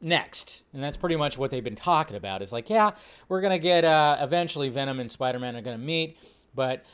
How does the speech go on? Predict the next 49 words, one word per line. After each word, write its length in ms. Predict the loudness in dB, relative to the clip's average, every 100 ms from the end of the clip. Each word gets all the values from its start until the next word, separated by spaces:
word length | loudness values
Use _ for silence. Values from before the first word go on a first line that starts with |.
| -20 -6
it's 140 | -2
just 120 | 0 4
kinda 160 | 4
funny, 280 | 6 4 6
though, 160 | 6 6
because 340 | 2 -2 -6
I 200 | -2 0
don't 80 | 2
know 80 | 2
if 80 | 2
I, 80 |
I 40 | 0
think 160 | 0
I 40 | 0
retweeted 460 | 0 -2 -2 -2 -2
the 80 |
article, 340 | 0 0 0 -2
but 260 | -2 -4 -8
even 400 | -6 -4 -6 -6
Tom 240 | -6 -4
Hardy 260 | 0 -2 -2
said, 220 | -4 0
"Oh, 100 | 0
yeah, 280 | 2 2 0 -8 -10 0
eventually 480 | 4 4 4 2
that's 220 | 4 2 -2
gonna 160 | -6
happen, 380 | -4 -4 -4 -6
but 120 | -6
there's 140 | -8 -4
so 180 | -2
much 260 | -2 -4 -6
in 60 | -8
the 80 |
Venom 440 | -6 -4 -2 -4 -8 _ _ -10
verse 520 | -2 0 0 -6 -6
that 200 | -2 0
we 120 | 0
have 240 | 2 2 0
to 80 |
get 200 | -2 -4 -4
to 120 | -6
first." 340 | 0 0 0
I'm 60 | -6
like, 140 | -8 -12 -20 -6 0
"Okay, 400 | 6 8 8 4
understandable," 720 | 2 2 4 4 6 6 4 4
but, 320 | 2 2 2
uh, 320 | 4 4